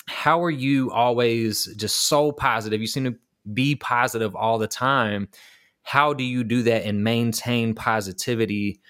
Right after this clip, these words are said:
uh, and, and really what changed your mindset to thinking positive all the time?" And first off, I wanna say I'm not positive all the time.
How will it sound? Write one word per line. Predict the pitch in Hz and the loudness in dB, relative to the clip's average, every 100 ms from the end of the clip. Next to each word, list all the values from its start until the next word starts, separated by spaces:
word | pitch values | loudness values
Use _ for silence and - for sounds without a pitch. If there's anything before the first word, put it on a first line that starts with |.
| - - - _ - | -20 -20 -20 _ -4
uh, | 107 104 101 117 | 0 0 0 -2
and, | 117 117 | -2 0
and | 113 113 107 101 _ _ _ | 0 0 -2 -6 _ _ _
really | 113 156 180 | 2 4 4
what | 120 156 - | 4 2 2
changed | - 151 175 175 123 | -4 0 2 2 2
your | 127 120 | 4 4
mindset | 117 120 120 - 123 104 - | 2 2 0 0 0 -2 -6
to | - - 170 131 110 107 101 - _ _ _ _ _ _ _ - | -6 0 2 2 0 -2 -6 -12 _ _ _ _ _ _ _ -4
thinking | 131 113 107 | -4 -2 -4
positive | 95 117 113 104 98 | -4 0 0 0 -6
all | 92 87 | -8 -12
the | 82 | -12
time?" | - 87 - - _ - | -14 -16 -18 -20 _ -2
And | 135 135 | -2 0
first | 208 214 196 | 2 2 2
off, | 165 | 2
I | |
wanna | 147 143 | 2 2
say | 127 135 127 | 4 4 4
I'm | 139 | 2
not | 131 - | 0 0
positive | 107 98 92 | -2 -2 -6
all | 87 | -10
the | 73 | -10
time. | - 73 - | -14 -16 -18